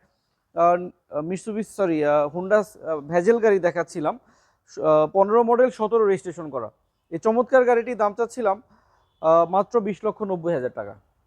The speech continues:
আহ, নিসান ঝুঁকি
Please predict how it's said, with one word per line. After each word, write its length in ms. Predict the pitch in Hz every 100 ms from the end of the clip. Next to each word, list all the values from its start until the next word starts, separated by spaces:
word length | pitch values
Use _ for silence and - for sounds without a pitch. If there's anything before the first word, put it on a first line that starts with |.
| _ _ _ _ _ _ _ _ _ _ _ _
আহ, 280 | 160 175 180
নিসান 340 | 196 202 262
ঝুঁকি 460 | 190 196 190 220 117